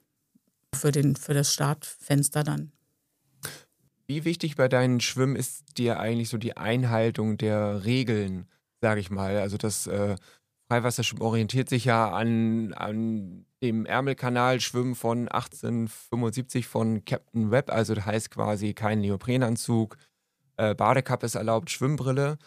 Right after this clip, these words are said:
Speaker 2: Das war es eigentlich schon an Ausrüstung und dann solche Sachen, wie dass man das Boot auf gar keinen Fall berühren darf. Ist, achtest du auf, auf sowas?
Speaker 1: Ja, definitiv. Also das sind die Regeln und das sind auch die Regeln der M S F, also der Samaritan Swimmers Federation.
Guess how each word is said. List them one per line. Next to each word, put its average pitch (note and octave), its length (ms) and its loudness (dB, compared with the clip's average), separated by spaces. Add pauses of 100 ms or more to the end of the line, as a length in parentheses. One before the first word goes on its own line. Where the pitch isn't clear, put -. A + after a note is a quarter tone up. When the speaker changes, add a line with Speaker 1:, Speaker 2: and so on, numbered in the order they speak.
(160)
Speaker 2:
Das A2 200 -2
war A2 140 2
es B2 100 -2
eigentlich A2+ 260 0
schon G2+ 180 -2
an G#2+ 100 -2
Ausrüstung B2+ 760 0
und G#2+ 160 -2
dann A2 120 0
solche A2 260 0
Sachen, A2 260 0
wie G#2+ 40 -2
dass G2+ 180 -2
man G#2 120 -6
das G2+ 140 -4
Boot C3+ 420 0
auf G#2 140 -6
gar A2+ 160 0
keinen A2 180 -2
Fall G#2+ 240 0
berühren A#2 460 -2
darf. D#3 340 0
Ist, - 520 -6
achtest - 460 -4
du D#3 180 2
auf, - 540 0
auf C3 240 -8
sowas? E3+ 400 -8
Speaker 1:
Ja, D3 240 8
definitiv. C#3+ 800 0
Also C#3+ 220 2
das C#3 160 2
sind D3+ 160 -4
die F3 80 -2
Regeln D#3 420 6
und D3 220 4
das C#3+ 140 4
sind D#3 120 2
auch D3 100 4
die E3 100 2
Regeln D#3 420 10
der C#3+ 400 8
M D#3+ 140 8
S D3 160 4
F, - 280 2
also E3 200 4
der D#3+ 140 4
Samaritan E3+ 680 4
Swimmers F3 420 2
Federation. E3+ 680 6